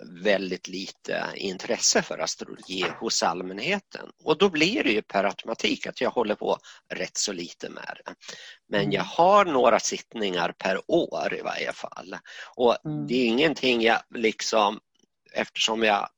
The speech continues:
Speaker 1: grävde mig djupt ner och lärde mig allting om astrologin i princip då, då. Så det sitter i ryggmärgen, precis allting. Så jag kan ju bara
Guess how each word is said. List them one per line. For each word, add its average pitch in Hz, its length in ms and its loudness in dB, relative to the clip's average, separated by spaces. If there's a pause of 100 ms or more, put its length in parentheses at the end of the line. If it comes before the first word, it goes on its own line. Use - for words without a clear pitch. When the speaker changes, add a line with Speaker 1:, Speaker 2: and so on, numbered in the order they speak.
(760)
Speaker 1:
grävde 117 560 8
mig 110 140 4
djupt 120 380 4
ner 104 300 4
och 104 80 4
lärde 104 340 4
mig 104 260 2
allting 107 640 2
om 87 160 -4
astrologin - 840 -8
i 85 80 -4
princip - 640 -10
då, - 200 -6
då. - 180 -12 (400)
Så 92 580 4 (440)
det 101 160 0
sitter - 440 -4
i 87 80 -4
ryggmärgen, 95 840 -4
precis - 440 -4
allting. - 480 -12
Så - 120 -4
jag 98 140 -2
kan 110 120 0
ju 104 60 0
bara 90 440 4